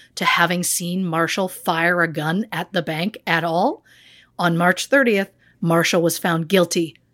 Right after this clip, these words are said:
and given the death penalty. Marshall and Henry both appealed their death sentences, but both were denied, and they were sent to Texas State Prison in Huntsville, where they met fellow death row inmate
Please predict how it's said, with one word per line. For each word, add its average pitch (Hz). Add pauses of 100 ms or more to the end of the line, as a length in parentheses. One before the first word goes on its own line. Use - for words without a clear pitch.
(160)
and 185
given 160
the 160
death 160
penalty. - (1300)
Marshall 196
and 185
Henry 208
both 170
appealed 302
their 165
death 156
sentences, 196 (140)
but -
both 160
were 160
denied, 165
and 175
they 165
were 175
sent 170
to 190
Texas -
State -
Prison 190
in 165
Huntsville, 156 (380)
where 190
they 190
met 185
fellow 180
death 170
row 190
inmate 160